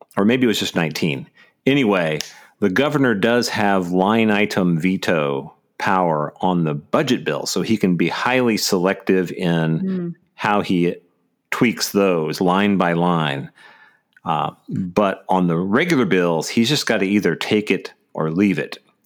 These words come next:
Speaker 1: And so sometimes something will get vetoed, even though the governor's like, "This, I'm fine with this provision and this one and this one,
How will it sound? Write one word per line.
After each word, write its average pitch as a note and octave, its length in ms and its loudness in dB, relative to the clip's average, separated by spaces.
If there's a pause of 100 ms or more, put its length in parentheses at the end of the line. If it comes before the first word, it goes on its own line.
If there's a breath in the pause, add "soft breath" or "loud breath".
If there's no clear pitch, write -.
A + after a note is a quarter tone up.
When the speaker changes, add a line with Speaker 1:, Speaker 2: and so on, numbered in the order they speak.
(120)
Speaker 1:
And F2+ 120 0
so E2+ 180 0
sometimes A2+ 680 0
something G2+ 320 0
will F2+ 100 2
get F2+ 180 -2
vetoed, F#2 640 0
even A2+ 300 2
though F#2+ 200 2
the F#2 120 0
governor's G2+ 380 2
like, F2+ 240 -2 (180 soft breath)
"This, G#3+ 160 2
I'm F3 160 2
fine D3 340 2
with - 140 -2
this G2+ 180 0
provision E2+ 460 0
and A#2 80 2
this D3+ 180 0
one G2 100 2
and G2 120 2
this F#3 220 0
one, D#2 240 -2